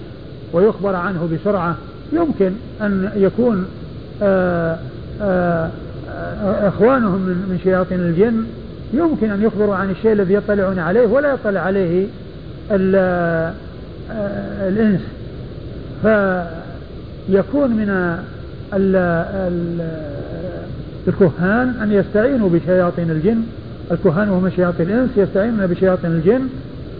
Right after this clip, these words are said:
فيعينونهم أو يخبرونهم عن، عن أمر يعني غائب وأمر مغيب فيخبرون به فتحصل الفتنة في ذلك. فالرسول صلى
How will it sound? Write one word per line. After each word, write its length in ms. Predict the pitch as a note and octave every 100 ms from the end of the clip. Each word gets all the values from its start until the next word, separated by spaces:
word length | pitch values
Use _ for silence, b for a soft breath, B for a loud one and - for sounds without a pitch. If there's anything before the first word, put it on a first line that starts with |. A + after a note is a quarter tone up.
| -
فيعينونهم 2000 | B3+ A#3 A3 A3 - - - - - B3+ A3+ A#3 G#3+ F3+ A3 C#4+ B3+ G3 D#3 F#3+ G3+
أو 360 | G3+ G3+ F#3 F#3 F3 F3+
يخبرونهم 600 | G3 A3 C#4 C4+ G3+ F#3+
عن، 240 | F#3 G#3
عن 220 | F3+ G3
أمر 300 | G#3+ F#3+ F3+ F3 F#3+ - - - - -
يعني 280 | E3 E3 E3
غائب 400 | F3 G#3 F3+ F3 E3+ - - - - - - - - -
وأمر 300 | F3+ F#3+ F#3+
مغيب 540 | F3 E3+ A3 F#3 F3 F3 - - - - -
فيخبرون 600 | B3 A#3+ G3+ B3+ B3+ G3+
به 320 | G3+ D3 D3 - - - - - - - -
فتحصل 340 | A#3+ A3 D#3+
الفتنة 380 | A#3 F#3+ B3 G3+
في 140 | E3 F3+
ذلك. 340 | G3+ E3+ D3 - - - - -
فالرسول 380 | C#4 B3+ B3 C#4
صلى 120 | A3+